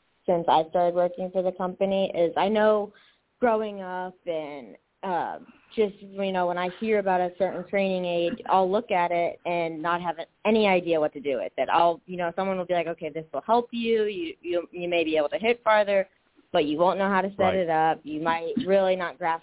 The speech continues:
Speaker 1: the whole, you know, concept of why you should be playing and practicing with this training aid." But I think something we focused on, and I think it's really helped, is, you know, creating a lot of different content and videos
Speaker 2: Mm-hmm.
Speaker 1: and pictures to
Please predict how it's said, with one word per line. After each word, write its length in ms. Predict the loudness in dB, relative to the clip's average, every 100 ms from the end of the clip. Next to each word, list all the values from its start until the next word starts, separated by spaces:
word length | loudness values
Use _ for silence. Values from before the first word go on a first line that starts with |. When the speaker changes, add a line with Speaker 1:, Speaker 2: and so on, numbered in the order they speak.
| _
Speaker 1:
the 140 | -6
whole, 460 | -4 -4 -4 -4 -8
you 80 | -12
know, 140 | -14 -10
concept 520 | -4 -2 -2 -6 -6 -6
of 100 | -2
why 420 | 2 2 0 -4 _ _ -16
you 140 | -14 -10
should 120 | -4
be 200 | -4 -2 2
playing 320 | 2 2 -2
and 100 | 0
practicing 440 | 0 0 -10 -10
with 80 | -10
this 100 | -12 -4
training 300 | -2 0 0
aid." 200 | -2 -6 _ _ _
But 60 | 2
I 100 | 2
think 260 | 0 -10 -10
something 320 | -10 -8 -6
we 180 | -6 -4
focused 440 | -4 -4 -6 -4
on, 320 | -2 -2 -2 -4
and 180 | -4
I 80 | -6
think 220 | -6 -6
it's 100 | -8 -2
really 320 | 2 4 2
helped, 400 | 2 2 0 -4
is, 100 | -8 -8
you 80 | -8
know, 140 | -8
creating 440 | -2 0 2 0
a 60 | 0
lot 160 | 0 0
of 100 | -4
different 260 | -8 -12 -6
content 640 | -4 -4 -6 -6 -4 -6 -10 -2
and 500 | 2 2 2 0 -2
videos 560 | -2 2 4 4 4 0
Speaker 2:
Mm-hmm. 100 | -4
Speaker 1:
and 160 | -12 -6
pictures 680 | -4 -4 -4 -2 0 -2 -4
to 80 | -8